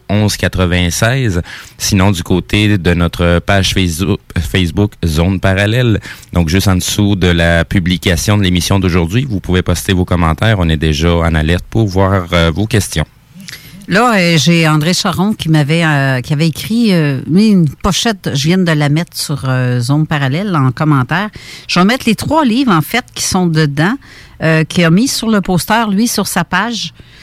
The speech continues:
Speaker 2: Je sais pas si ça va fonctionner. Je sais pas si le,
Speaker 1: Ouais.
Speaker 2: le, le, le, parce que j'ai
Speaker 1: Je,
Speaker 2: des
Speaker 1: je, je suis déjà en train de m'en occuper, de les envoyer les, euh,
Speaker 2: Ok.
Speaker 1: de mettre, de poster les liens.
Speaker 2: Parce que j'ai, non, c'est pas le lien, moi, c'est la photo du
Speaker 1: Ah, ok.
Speaker 2: livre. Sauf que ça me met un point d'exclamation.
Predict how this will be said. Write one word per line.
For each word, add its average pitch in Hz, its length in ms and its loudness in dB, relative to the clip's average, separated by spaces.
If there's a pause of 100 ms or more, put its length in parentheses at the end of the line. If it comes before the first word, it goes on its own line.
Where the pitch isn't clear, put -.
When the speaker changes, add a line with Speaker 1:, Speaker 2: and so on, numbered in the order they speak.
(220)
Speaker 2:
Je - 140 -2
sais 175 120 -2
pas 226 140 -2
si - 180 -2
ça 180 220 0
va 185 140 2
fonctionner. 208 760 0
Je 185 120 0
sais 196 180 -2
pas 277 100 -2
si - 240 -6
le, 196 80 0
Speaker 1:
Ouais. 175 140 2
Speaker 2:
le, 170 260 2
le, 156 240 2
le, 147 380 2
parce 160 180 -2
que 170 140 0
j'ai 156 120 2
Speaker 1:
Je, 175 120 2
Speaker 2:
des 180 240 0 (240)
Speaker 1:
je, - 180 2
je - 80 -4
suis 101 140 0
déjà 101 240 2
en 98 60 0
train 101 120 0
de 101 60 2
m'en 92 120 2
occuper, 92 340 -2
de 87 80 0
les 80 100 2
envoyer 80 340 0
les, 76 240 0
euh, 69 140 -4
Speaker 2:
Ok. 82 140 -2
Speaker 1:
de 92 100 0
mettre, 92 260 -2
de 90 120 0
poster 90 280 -2
les 85 100 0
liens. 78 180 -2 (140)
Speaker 2:
Parce 180 200 -8
que 202 120 -2
j'ai, 175 160 -2
non, 190 160 0
c'est 220 120 -6
pas 208 100 -2
le 185 60 -2
lien, 208 160 0
moi, 190 100 0
c'est 175 160 -2
la 156 160 2
photo 190 480 -6
du 156 80 0
Speaker 1:
Ah, 156 160 2
ok. 180 80 -2
Speaker 2:
livre. 147 200 -2 (340)
Sauf - 240 -8
que 190 200 0
ça 180 200 0
me 170 160 2
met 226 200 2
un 180 160 4
point 214 220 0
d'exclamation. 180 840 0